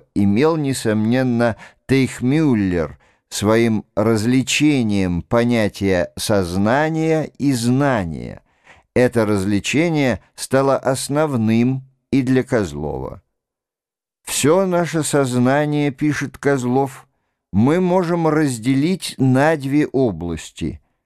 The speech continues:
первоначальное или простое сознание и производное или сложное сознание". Несколько позже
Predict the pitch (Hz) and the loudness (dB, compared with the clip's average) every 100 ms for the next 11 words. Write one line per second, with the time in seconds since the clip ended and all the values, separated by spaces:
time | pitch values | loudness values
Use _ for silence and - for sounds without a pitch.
0 | _ _ 151 170 170 170 135 120 - 98 | _ _ 2 4 2 2 0 -2 -2 0
1 | 95 101 107 110 113 107 - 156 165 - | 2 2 2 2 0 -2 -2 0 0 0
2 | 113 110 - - 101 101 110 107 123 113 | 0 0 -2 -6 -2 0 0 0 0 0
3 | 110 117 117 113 113 117 - _ - - | 0 0 0 0 0 -2 -6 _ -20 -20
4 | _ - 202 220 - 160 175 165 151 123 | _ 0 0 0 0 0 2 2 2 0
5 | 127 165 214 165 151 135 120 110 - 156 | 0 2 2 0 -2 0 2 0 0 0
6 | 151 143 - 127 143 190 170 104 90 85 | 2 0 -2 -2 2 4 2 -2 -6 -6
7 | 80 - 98 80 82 73 71 - - - | -6 -4 -2 -2 -4 -4 -6 -10 -12 -14
8 | _ _ _ _ _ - 98 120 - 113 | _ _ _ _ _ 0 2 4 2 -4
9 | 95 104 - 123 185 175 92 78 | -2 -2 0 2 2 2 -4 -10